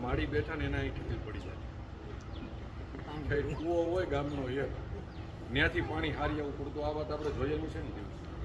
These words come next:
બીજું કોઈ એવું ઘર ન હોય કે જેનું વાડીએથી ગાડું આવે ને બે બેરલ ન ભાઈ. આવા દી આપણે જોયા તા કે ન જોયા? હવે આપણે એમાંથી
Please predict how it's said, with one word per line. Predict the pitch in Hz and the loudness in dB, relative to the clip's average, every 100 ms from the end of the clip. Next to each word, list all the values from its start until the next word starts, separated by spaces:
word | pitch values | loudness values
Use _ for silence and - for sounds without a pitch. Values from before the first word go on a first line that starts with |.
| - - - - - - - - - - - | -4 -4 -4 -4 -4 -4 -6 -10 -10 -10 -4
બીજું | 339 392 - | -2 -2 0
કોઈ | - 480 220 214 | 4 6 8 8
એવું | 208 175 | 6 4
ઘર | 196 190 | 4 4
ન | 190 | 2
હોય | 202 180 156 - - - | 2 2 0 -4 -6 -2
કે | 175 175 135 | 2 2 2
જેનું | 156 202 175 | 2 2 2
વાડીએથી | 175 185 180 175 160 | 4 4 2 0 0
ગાડું | 170 175 165 | 0 2 2
આવે | 170 160 | 2 0
ને | 151 | 0
બે | 156 151 | -2 -2
બેરલ | 151 143 | -2 -2
ન | 131 | -4
ભાઈ. | 117 117 - - - - - - - - - - - - - - - - - - | -2 -2 -2 -4 -8 -8 -10 -10 -8 -8 -8 -8 -8 -8 -8 -8 -8 -8 -8 -2
આવા | 160 156 160 | 2 4 4
દી | 170 | 4
આપણે | 165 170 139 | 4 2 4
જોયા | 160 156 | 4 4
તા | 156 | 0
કે | 117 | -4
ન | 120 113 | -6 -6
જોયા? | 107 - 113 127 113 113 - - - - - - - - | -6 -4 -4 -6 -6 -6 -6 -6 -6 -6 -8 -6 -4 -2
હવે | - 160 | 0 0
આપણે | 175 185 165 | 2 2 2
એમાંથી | 180 202 202 403 - | 2 0 2 2 4